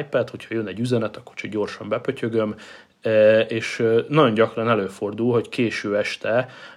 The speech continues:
á, főleg a gyerkőcök már biztos, hogy alszanak, de lehet, hogy a párom is, és akkor egy, egy komplet előszoba villanyt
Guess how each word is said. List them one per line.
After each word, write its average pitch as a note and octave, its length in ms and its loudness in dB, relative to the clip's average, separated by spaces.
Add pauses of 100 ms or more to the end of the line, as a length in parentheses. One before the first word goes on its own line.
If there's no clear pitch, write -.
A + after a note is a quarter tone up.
(160)
á, G#2 1160 0
főleg G#2+ 400 -2
a G#2 40 -10 (120)
gyerkőcök - 560 -4
már - 100 -10
biztos, B2+ 340 -8
hogy B2 140 -2
alszanak, A2+ 500 -2
de G2+ 100 -6
lehet, G2 200 -6
hogy - 100 -12
a - 100 -12
párom C3 360 0
is, C3 240 0 (400)
és A2+ 200 -6
akkor A2+ 260 -2
egy, A2+ 180 2
egy A#2 200 -6
komplet G#2+ 400 0
előszoba G#2 520 -2
villanyt G#2 640 -6